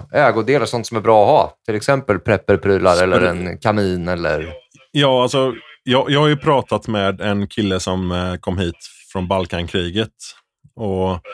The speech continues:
Speaker 2: han berättade liksom att för en kartong ägg så fick han en, en Kalashnikov och så mycket ammunition han kunde bära.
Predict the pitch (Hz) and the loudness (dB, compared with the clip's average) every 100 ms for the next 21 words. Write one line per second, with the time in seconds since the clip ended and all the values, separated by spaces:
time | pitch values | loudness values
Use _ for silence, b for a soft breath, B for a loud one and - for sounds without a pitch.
0 | B B _ 110 104 104 - 98 92 87 | B B _ -2 2 0 0 -6 -4 -4
1 | 98 90 90 - 95 98 98 98 90 - | -2 -2 -4 -6 -2 -2 0 -2 -4 -6
2 | 92 82 87 85 85 82 98 90 85 90 | -6 -4 -6 -6 -6 -8 -4 -4 -4 -6
3 | 80 95 90 92 87 90 87 87 87 95 | -4 -4 -4 -6 -6 -4 -4 -4 -2 -4
4 | 92 87 92 85 101 90 101 | -4 -4 -4 -2 -2 -2 -2